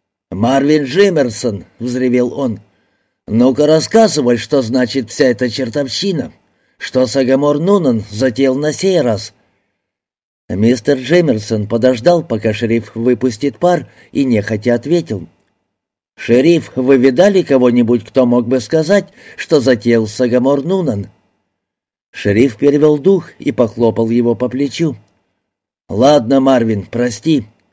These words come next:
Нервы стали ни к черту. Конечно, ты не знаешь. Если б ты мог это понять, то был бы мошенник не хуже его". "Шериф", — сказал я, — "понятно, почему доски спрятаны под сеном,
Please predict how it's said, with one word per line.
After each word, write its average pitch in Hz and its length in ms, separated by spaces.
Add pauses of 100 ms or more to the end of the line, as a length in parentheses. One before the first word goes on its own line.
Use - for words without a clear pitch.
(340)
Нервы 143 440
стали 120 320
ни 117 140
к 117 80
черту. 127 500 (580)
Конечно, 120 600
ты 139 140
не 131 140
знаешь. 127 580 (440)
Если 135 500
б - 80
ты 139 120
мог 139 240
это 139 220
понять, 160 560
то 127 120
был 120 180
бы 117 140
мошенник 123 680
не 139 160
хуже 127 340
его". 151 460 (1200)
"Шериф", — 120 720
сказал 120 500
я, — 117 240 (560)
"понятно, 151 560
почему 120 400
доски 120 380
спрятаны 123 600
под 131 200
сеном, 151 460